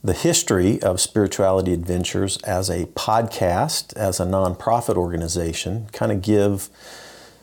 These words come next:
my overview of, you know, what I'm trying to do through Spirituality Adventures, through the podcast,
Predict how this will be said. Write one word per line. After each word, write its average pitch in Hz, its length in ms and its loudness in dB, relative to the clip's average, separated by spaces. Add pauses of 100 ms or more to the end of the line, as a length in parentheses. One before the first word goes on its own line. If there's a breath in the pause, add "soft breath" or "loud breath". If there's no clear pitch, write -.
(140)
my 113 160 2
overview 131 580 4
of, 95 280 -2 (120)
you 123 120 0
know, 104 80 2
what 127 200 4
I'm 143 140 2
trying 127 260 2
to 110 60 2
do 117 260 4
through 127 440 2
Spirituality 120 760 2
Adventures, 107 600 -2
through 131 320 2
the 127 80 -2
podcast, 98 920 0